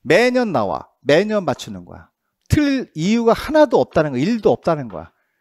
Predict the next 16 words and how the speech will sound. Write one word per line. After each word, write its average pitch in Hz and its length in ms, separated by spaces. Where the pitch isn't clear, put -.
이걸 277 120
도대체 277 240
왜 160 100
틀리는 254 320
거야? 113 460
일 220 240
년 269 160
나오고 233 240
다음 180 240
날 214 140
나오면 196 160
되잖아. 147 460
그럼 226 160
해제된 247 300
것으로 277 440
본다. 135 520